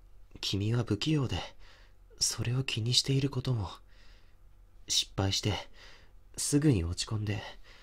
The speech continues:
そんな自分に腹を立てていることも、それに、自分の悪いところばっかり見ていることも、僕はちゃんと知ってるよ。君は不器用だけど、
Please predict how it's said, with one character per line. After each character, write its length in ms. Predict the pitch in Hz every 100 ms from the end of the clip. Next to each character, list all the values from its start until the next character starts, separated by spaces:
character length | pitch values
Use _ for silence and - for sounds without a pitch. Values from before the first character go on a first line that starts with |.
| - - - - -
そ 180 | - 117
ん 80 | 127
な 80 |
自 160 | 135 135
分 140 | 139
に 80 | 135
腹 340 | 120 123 120 143
を 40 |
立 160 | 127 101
て 100 | 92
て 100 | 87
い 80 |
る 80 | 90
こ 120 | -
と 100 | 98
も、 180 | 98 - - - - - - - - - - - - - - - - -
そ 240 | - 90
れ 100 | 90
に、 160 | 98 92 - - - - - - - - - - - 117
自 140 | 110
分 180 | 120 123
の 140 | 127
悪 260 | 120 123 151
い 60 | 147
と 100 | 117
こ 140 | 113
ろ 80 | 107
ば 100 | 113
っ 80 | - -
か 140 | 147
り 100 | 143
見 120 | 104 101
て 100 | 95
い 80 |
る 80 | 95
こ 120 | 95
と 100 | -
も、 200 | 101 98 - - - - - - - - - - - - - -
僕 220 | 107 -
は 100 | 85
ち 120 | -
ゃ 80 | 107
ん 60 | 110
と 120 | 113
知 140 | - -
っ 20 |
て 100 | 123
る 80 | 123
よ。 140 | 127 - - - - - - - - - - - - - - - - - - -
君 280 | - 87 85
は 140 | 85 90
不 120 | 85
器 160 | -
用 120 | 110 101
だ 120 | 90
け 100 | 92
ど、 140 | 95